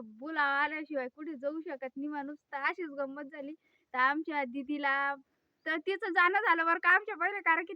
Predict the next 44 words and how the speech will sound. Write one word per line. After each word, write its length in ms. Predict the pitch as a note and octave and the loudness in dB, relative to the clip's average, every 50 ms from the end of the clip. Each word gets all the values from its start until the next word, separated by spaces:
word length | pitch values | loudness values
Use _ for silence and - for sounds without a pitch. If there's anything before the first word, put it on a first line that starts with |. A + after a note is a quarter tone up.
| - | -8
तिच्या 240 | F4+ F#4 F4 G4 F#4+ | -8 -8 -6 -4 -6
पहिले 340 | F#4+ - G#4 G#4+ A4 F#4+ G4 | -6 -4 -6 -6 -6 -6 -6
म्हणजे 280 | F#4 F4+ E4+ C#4+ D4 C#4 | -4 -2 -2 -2 0 0
आम्ही 280 | C4+ C#4 D#4+ F#4 F4 D4+ | 0 0 0 -2 -2 -4
कसं 200 | F4 F#4 F4+ F4+ | -6 -6 -6 -6
राहतं 280 | D#4 D#4+ D#4+ D#4+ E4 D#4+ | -6 -6 -8 -8 -8 -8
मग 280 | D#4 D#4 D4+ D4+ D4+ D4 - _ _ | -6 -6 -4 -4 -6 -6 -10 _ _
कोणी 280 | D#4+ E4 E4+ E4+ E4+ D#4+ | -8 -6 -4 -2 -4 -4
जातं, 360 | C4 D4 D4 D4+ - D#4 D4+ D4 - | -4 -6 -8 -8 -8 -12 -14 -12 -10
कोणी 220 | D#4 D#4 D#4 E4 | -8 -6 -4 -4
घरी 240 | D4 D#4 D#4 C4+ C4 | -4 -4 -6 -6 -4
राहतं, 260 | C4 C#4 D4 C#4+ C#4+ C#4 | -4 -4 -6 -6 -6 -6
असं 260 | C#4+ D#4+ - E4 C#4+ | -6 -6 -8 -8 -8
राहत 220 | C#4 C#4+ D4 C#4 | -6 -6 -8 -8
असतं. 280 | C#4+ D4+ - _ - D4 - _ _ _ _ _ _ E4+ | -10 -14 -14 _ -14 -14 -14 _ _ _ _ _ _ -4
पुरी 140 | F#4+ G4+ F#4 - | -4 -4 -4 -4
फॅमिली 440 | F#4 D#4+ D4+ D4 D4 C4+ C#4 D4 C#4 | -2 -2 0 0 0 -2 -4 -6 -4
जायला 380 | C4 D4 D4 D4 - D4+ D4 C#4+ | 0 0 2 2 2 0 0 -2
जमत 360 | C4+ E4 E4+ F4+ F4+ F4 - | -2 -2 -2 -2 -4 -6 -6
नाही 100 | F4 F4+ | -6 -6
मग 160 | F4 D#4+ D#4 D4+ | -4 -4 -4 -4
असं 240 | D#4 D#4+ E4+ D#4 | -6 -6 -6 -8
राहतं. 240 | D4 D4 D4 - D4+ D4+ _ _ _ - F#4+ - - | -8 -8 -8 -10 -12 -18 _ _ _ -20 -18 -10 -8
तर 220 | E4 D#4+ D#4+ D#4+ D#4 C#4+ - | -6 -4 -4 -4 -4 -2 -2
तिला 220 | E4+ E4+ E4+ E4+ | 0 2 2 2
काय 200 | E4+ E4+ F4 G4 | 4 4 2 2
झालं, 340 | G#4 F#4+ F4+ F4 E4+ E4+ E4+ E4 - _ _ - | 2 0 0 0 0 0 -2 -2 -6 _ _ -8
तिचं 380 | E4+ E4+ E4+ F4+ E4+ F4 F4 E4+ | -6 -6 -4 -2 -2 -2 -2 0
जायचं 420 | D4 E4 E4 E4+ E4+ E4+ - F4+ | 2 4 6 6 4 4 4 4
असं 500 | E4+ F4+ G4 G4 F#4 F4 F4 E4+ E4+ C#4 | 4 4 4 2 2 2 2 2 2 0
डिक्लेअर 380 | C#4 F4 D#4+ - E4 F4 F4 F4 | -2 -2 -2 -2 -2 -2 -2 -2
बी 120 | D#4 F4 | -2 -2
नव्हतं 300 | E4 F4+ F#4+ G4 - F4 D#4+ | -2 -2 -2 -4 -6 -8 -6
आणि 240 | D4 C4+ C#4 C#4+ C#4+ | -4 -4 -2 0 2
आमचं 360 | D4+ F4 G4 G4 G#4 F4 D#4 | 2 2 0 -2 -4 -4 -2
बी 80 | D#4+ | -2
नव्हतं 300 | D#4 E4 F4 F4+ - E4+ | -2 -2 -2 -4 -8 -10
बरं 120 | D#4+ D#4 - | -10 -10 -10
का. 120 | - D#4 D4 | -12 -12 -10
पण 140 | - D4 C#4+ | -8 -6 -6
मग 160 | C#4+ C#4+ D4 | -4 -4 -6
तिचं 260 | C#4+ - D#4 C#4+ D#4 D#4 | -8 -8 -12 -14 -14 -12
काय 220 | - D#4+ D#4 E4 | -10 -8 -8 -6
झालं, 220 | F4 E4+ D#4+ D#4 | -6 -6 -6 -8